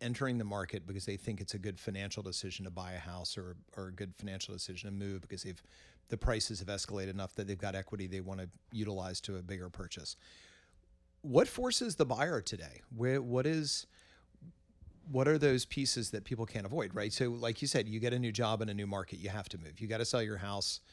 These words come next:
because you can't afford to own two homes. So now you're gonna, you're gonna have to, one, but it does become inventory and,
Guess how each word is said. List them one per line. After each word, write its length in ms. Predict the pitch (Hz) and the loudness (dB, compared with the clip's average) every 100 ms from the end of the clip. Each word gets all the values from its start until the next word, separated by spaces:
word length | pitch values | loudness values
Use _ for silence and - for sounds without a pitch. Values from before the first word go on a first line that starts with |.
| - - - | -20 -16 -4
because 180 | 107 | -2
you 80 | 104 | -2
can't 180 | - 107 | -2 -2
afford 280 | - 107 95 | 0 -2 -2
to 120 | 101 | -4
own 120 | 95 | -4
two 180 | - 95 | -4 -4
homes. 580 | 82 117 113 110 - - - - _ _ - - | -2 -2 -2 -4 -6 -10 -18 -20 _ _ -12 -2
So 140 | 120 | 0
now 140 | 104 | 2
you're 200 | 101 95 | 0 -2
gonna, 220 | 92 92 87 - | -4 -6 -8 -6
you're 140 | 110 | -4
gonna 120 | 98 | -2
have 240 | 92 101 - | -2 -4 -4
to, 160 | 98 92 - 123 | -6 -6 -12 -4
one, 280 | 110 104 | 0 2
but 120 | 101 110 | 0 -2
it 100 | 110 | 0
does 200 | 110 - | -2 -2
become 280 | 104 107 | -4 -4
inventory 480 | 101 104 95 - 95 | -2 -4 -4 -6 -6
and, 180 | 92 | -8